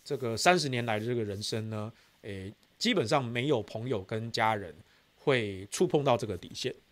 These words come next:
好，那通常就是来了一些就是比较，呃，不认识的这种网友哈，然后一劈头连招呼都不打，就直接打电话给我的，用 Line 啊，用脸书的哈，然后他可能打了好几通我都没有接，因为他可能被丢到陌生讯息。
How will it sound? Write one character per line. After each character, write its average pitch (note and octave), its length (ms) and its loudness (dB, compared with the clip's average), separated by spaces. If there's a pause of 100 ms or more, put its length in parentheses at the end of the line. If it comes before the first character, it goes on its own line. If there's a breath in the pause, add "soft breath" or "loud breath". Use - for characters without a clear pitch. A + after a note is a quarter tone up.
(220)
好， D2+ 180 -10 (340 soft breath)
那 D#3+ 120 2
通 F3 160 8
常 B2+ 220 4
就 C3+ 100 4
是 C3+ 120 2
来 G#2+ 160 2
了 A2 60 -4
一 A2 100 0
些 A2+ 200 -2
就 A2+ 100 -10
是 A2 140 -6
比 - 100 -16
较， G#2 380 -2 (300 soft breath)
呃， G2+ 160 -10
不 B2+ 120 4
认 D#3 200 8
识 C#3+ 240 4
的 G#2+ 120 -2
这 A2+ 120 0
种 G#2 160 -4
网 G2 200 -4
友 F#2+ 180 -6
哈， D#2+ 180 -16
然 G#2+ 100 -12
后 B2+ 160 -6 (160)
一 A3+ 140 -10
劈 A#3 180 2
头 C3+ 260 4 (100)
连 F3 260 4
招 A3 180 12
呼 G3+ 100 4
都 G3+ 120 8
不 G3+ 100 2
打， G#2+ 260 2 (300 soft breath)
就 E3+ 240 8
直 C#3 140 -4
接 D3+ 200 6
打 F#2 140 2
电 B2+ 140 0
话 C3 100 6
给 A2 160 -2
我 G2 160 -4
的， F2+ 140 -12
用 C3+ 180 -2
Line B2 240 4
啊， G#2+ 80 0
用 A#2+ 140 -2
脸 F#2+ 160 -4
书 A2 180 -8
的 G#2 140 -10
哈， F2 240 -12 (420 soft breath)
然 A#2+ 140 0
后 C3+ 340 8 (300)
他 D#3 140 2
可 C#3+ 80 0
能 B2+ 80 0
打 A#2 160 6
了 A#2 60 4
好 C#3 120 8
几 C#3 140 -2
通 C3 160 4
我 G#2+ 60 -2
都 A#2+ 80 0
没 B2+ 80 2
有 G#2+ 120 2
接， - 160 -2
因 C#3 60 2
为 C#3 60 4
他 C3+ 100 4
可 - 80 -6
能 G2 80 -8
被 A#2+ 80 -4
丢 A#2 160 -2
到 A#2+ 80 2
陌 B2 180 0
生 A2 220 -2
讯 G2+ 200 -4
息。 - 300 -6